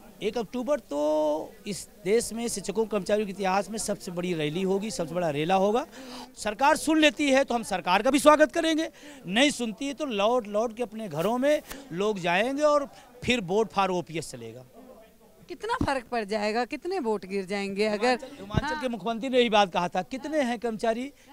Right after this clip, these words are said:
Speaker 1: क्या कर लेंगे कर्मचारी, और आज उन्हीं की बदौलत भूतपूर्व हो गए।
Speaker 2: हिमाचल में तो जो है हर पाँच साल बाद में बदलती है,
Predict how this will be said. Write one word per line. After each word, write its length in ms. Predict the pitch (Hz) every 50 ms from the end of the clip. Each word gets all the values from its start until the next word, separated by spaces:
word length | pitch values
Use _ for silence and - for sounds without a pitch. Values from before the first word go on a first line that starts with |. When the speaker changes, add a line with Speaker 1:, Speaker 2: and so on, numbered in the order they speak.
| - -
Speaker 1:
क्या 180 | 240 254 285 294
कर 200 | - 262 254 226
लेंगे 260 | 226 226 226 220 208
कर्मचारी, 580 | - 220 208 202 - 208 208 208 269 302 294 - - - - - - - - _ -
और 180 | 175 196 202 202
आज 220 | 208 220 196 208
उन्हीं 160 | 208 226 262
की 80 | 214 240
बदौलत 380 | 202 208 190 202 202 220 214
भूतपूर्व 420 | 165 156 185 196 - - 196 170 147
हो 100 | 147 127
गए। 80 | 127
Speaker 2:
हिमाचल 460 | 262 349 339 339 339 - 392 392 392 381
में 80 | 381 359
तो 140 | - 359 349
जो 100 | 311 330
है 140 | 320 311 302
हर 100 | 302 277
पाँच 300 | - 302 285 285 277 -
साल 220 | 294 277 269 277
बाद 180 | 269 277 277 262
में 140 | 277 277 226
बदलती 500 | 247 233 214 247 247 240 - 294 262 202
है, 160 | 170 165